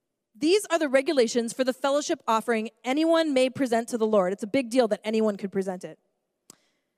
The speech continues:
If they offer it as an expression of thankfulness, then along with this thank offering,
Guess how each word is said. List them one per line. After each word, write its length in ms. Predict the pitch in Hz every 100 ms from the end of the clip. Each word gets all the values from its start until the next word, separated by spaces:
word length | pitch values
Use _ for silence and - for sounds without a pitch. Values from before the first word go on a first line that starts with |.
| _ _ _ -
If 220 | 370 -
they 140 | 453 330
offer 340 | 302 320 370
it 140 | 285 285
as 100 | 254
an 80 | 247
expression 520 | 226 - 302 302 349
of 100 | 269
thankfulness, 720 | - 285 311 233 196 196 - -
then 160 | 269
along 520 | 277 269 285 330 415 311
with 200 | 285 -
this 220 | 302 -
thank 340 | - 294 339 -
offering, 460 | 277 240 202 190